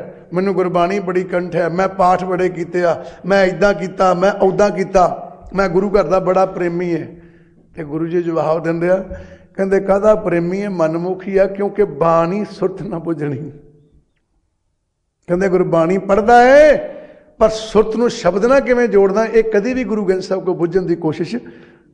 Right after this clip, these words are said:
ਨਹੀਂ ਕਰਦਾ। ਸੱਚ ਜੇ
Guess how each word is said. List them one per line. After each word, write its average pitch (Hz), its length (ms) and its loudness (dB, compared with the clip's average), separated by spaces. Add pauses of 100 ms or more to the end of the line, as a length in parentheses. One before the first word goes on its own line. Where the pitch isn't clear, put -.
(280)
ਨਹੀਂ 147 220 -6
ਕਰਦਾ। 123 380 -10 (1120)
ਸੱਚ 185 180 0
ਜੇ 180 240 0